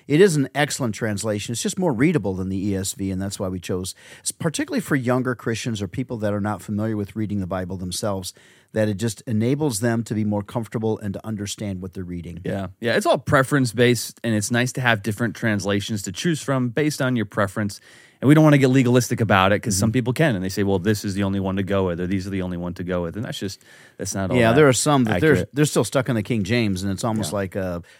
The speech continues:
Speaker 1: taboo if you're using anything other than
Speaker 2: That's
Speaker 1: the
Speaker 2: what I
Speaker 1: King
Speaker 2: grew up on,
Speaker 1: James.
Speaker 2: <laughs> you know?
Speaker 1: Well, not for me, though. Uh, for the school you
Speaker 2: Yeah,
Speaker 1: went to.
Speaker 2: from the
Speaker 1: Yep,
Speaker 2: school I
Speaker 1: the
Speaker 2: went
Speaker 1: school
Speaker 2: to,
Speaker 1: you
Speaker 2: yeah,
Speaker 1: went
Speaker 2: not,
Speaker 1: to,
Speaker 2: yeah, for,
Speaker 1: yep.
Speaker 2: yeah, that's right.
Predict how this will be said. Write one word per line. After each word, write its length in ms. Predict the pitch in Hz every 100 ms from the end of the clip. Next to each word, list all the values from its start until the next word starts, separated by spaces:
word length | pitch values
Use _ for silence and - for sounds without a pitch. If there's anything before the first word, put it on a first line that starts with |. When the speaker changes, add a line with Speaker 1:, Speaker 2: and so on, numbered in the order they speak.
| -
Speaker 1:
taboo 340 | 139 123 135 120
if 100 | 117
you're 120 | 107
using 260 | 107 107
anything 260 | 104 101 101
other 120 | 107
than 100 | 101
Speaker 2:
That's 200 | 98 -
Speaker 1:
the 40 | 156
Speaker 2:
what 60 |
I 20 | 107
Speaker 1:
King 60 |
Speaker 2:
grew 80 | 113
up 80 | 113 110
on, 40 |
Speaker 1:
James. 180 | 95 85 - _ _
Speaker 2:
<laughs> 260 | - 156 -
you 80 |
know? 220 | 123 139 127 110 - - - - - - - _ - -
Speaker 1:
Well, 140 | 135
not 220 | 135 156 -
for 120 | 156
me, 300 | 147 80 76
though. 260 | 95 82 87
Uh, 140 | 110 101 -
for 100 | 127
the 100 | 110
school 320 | - 175 127
you 80 | 101
Speaker 2:
Yeah, 200 | 170 139
Speaker 1:
went 60 | 113
to. 40 |
Speaker 2:
from 100 | 131
the 60 | 123
Speaker 1:
Yep, 60 |
Speaker 2:
school 140 | 117 131
I 40 |
Speaker 1:
the 60 | 110
Speaker 2:
went 100 | 107
Speaker 1:
school 60 |
Speaker 2:
to, 40 | 143
Speaker 1:
you 40 |
Speaker 2:
yeah, 60 | 101
Speaker 1:
went 120 | 98
Speaker 2:
not, 80 | 92
Speaker 1:
to, 40 | 98
Speaker 2:
yeah, 100 | 87
for, 60 |
Speaker 1:
yep. 120 | 90 92
Speaker 2:
yeah, 100 | 62
that's 160 | -
right. 160 | 67